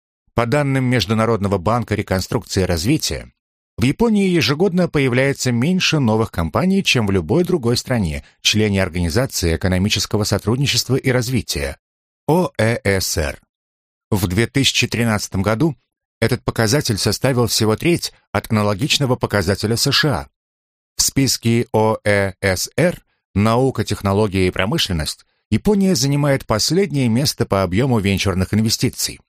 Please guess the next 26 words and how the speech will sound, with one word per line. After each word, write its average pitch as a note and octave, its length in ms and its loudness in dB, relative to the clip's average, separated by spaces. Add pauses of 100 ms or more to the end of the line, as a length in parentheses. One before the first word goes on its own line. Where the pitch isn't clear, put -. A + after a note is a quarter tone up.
(540)
Американские G2 720 0
инвестиции F2 580 0
были F#2 220 2
в E2+ 120 -2
двадцать G#2+ 460 -2
раз G2+ 240 -2
больше, D#3+ 360 0
если F#2+ 360 0
брать D3 280 0
соотношение F#2 680 0
инвестиций D3+ 800 -2
и F#2+ 160 2
В F#2 240 0
В E2+ 160 0
П. C2 260 -8 (1400)
Другие F3 500 2
исследования E3 720 0
говорят G#2+ 480 0
то F#2 140 0
же F2+ 120 -2
самое. B1+ 500 -10 (640)
По A2+ 140 0
данным B2 420 0
глобального A2 600 0
мониторинга G#2 640 0
предпринимательства, F#2+ 1120 -2